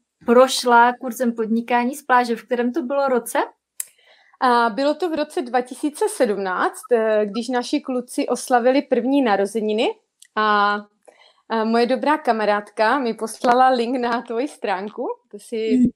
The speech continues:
Speaker 2: pamatuju, protože já jsem tě v té době neznala vlastně a ona mi napsala: „Tohle je přesně pro tebe.“ A vlastně vím, že to byl poslední den možnosti se přihlásit, že zrovna končil zápis,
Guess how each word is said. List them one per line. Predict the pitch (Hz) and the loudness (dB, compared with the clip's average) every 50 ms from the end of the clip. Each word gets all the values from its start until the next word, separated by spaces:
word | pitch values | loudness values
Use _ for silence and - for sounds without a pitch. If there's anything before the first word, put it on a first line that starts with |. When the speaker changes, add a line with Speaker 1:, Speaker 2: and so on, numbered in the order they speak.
| _ _ _ | _ _ _
Speaker 2:
pamatuju, | - 226 220 220 220 214 220 240 233 277 294 | -6 -4 -4 -4 -6 -6 -6 -6 -6 -6 -6
protože | - - 190 - - 240 - 240 233 226 226 233 - | -8 -12 -8 -6 -6 -2 0 0 0 0 -2 -6 -2
já | - 233 220 | 0 0 0
jsem | 220 - 233 | 0 -4 -6
tě | - 233 | -8 -8
v | - | -4
té | - 254 247 | -2 0 0
době | 240 226 208 269 240 | 0 0 -2 -2 -2
neznala | 202 190 196 208 226 208 202 220 233 | -2 -4 -4 -4 -4 -2 -2 -2 -2
vlastně | 220 262 269 277 277 - - 330 349 359 - | 0 -2 -4 -4 -4 -4 -4 -2 -2 -4 -4
a | - 214 214 214 214 214 - _ _ _ _ _ _ _ | -4 -4 -2 -2 -4 -6 -12 _ _ _ _ _ _ _
ona | 254 254 247 240 | -2 0 0 0
mi | 240 240 | 0 -2
napsala: | 226 220 226 - - 240 220 214 214 220 | -2 -4 -4 -2 2 4 6 6 6 4
„Tohle | 220 - 277 277 269 269 269 262 | 2 0 0 2 2 4 4 4
je | 262 269 | 4 2
přesně | 262 - - 262 254 - 285 262 | 0 -2 -4 -6 -4 -4 -4 -6
pro | 262 - - 226 226 | -4 -4 -4 -4 -4
tebe.“ | 226 - 269 254 214 285 311 381 415 - - _ _ _ _ _ _ - | 0 2 2 4 4 4 4 4 2 -2 -8 _ _ _ _ _ _ -2
A | 220 220 220 214 214 196 - | 0 0 0 0 -2 -4 -2
vlastně | 220 233 233 - - 254 - 226 | -2 -2 -2 -4 -8 -10 -8 -8
vím, | 226 247 247 254 | -6 -6 -6 -4
že | 240 269 | -6 -6
to | 262 262 | -6 -2
byl | 226 285 285 | 0 0 0
poslední | 285 294 - 247 247 - 269 254 247 277 302 320 262 | 0 -2 -4 -6 -2 0 0 2 2 2 2 2 2
den | 202 - 208 254 311 - - 214 | 0 0 0 -2 -2 -4 -6 -10
možnosti | 214 220 - 240 233 - _ _ 269 - | -12 -8 -8 -10 -10 -10 _ _ -10 -4
se | - 330 | -4 -4
přihlásit, | 311 - - 233 214 226 208 202 220 220 - 294 269 233 | -4 -4 -6 -4 -2 0 0 0 -2 -4 -6 -6 -4 -4
že | 226 240 | -4 -4
zrovna | 190 233 214 214 226 233 | -4 -6 -6 -4 -4 -6
končil | 233 - - 226 226 226 - 277 262 233 | -4 -4 -6 -8 -6 -4 -2 -2 -2 -2
zápis, | 202 - 185 185 - - 285 349 349 - | -2 -2 0 0 0 0 -2 -2 -2 -6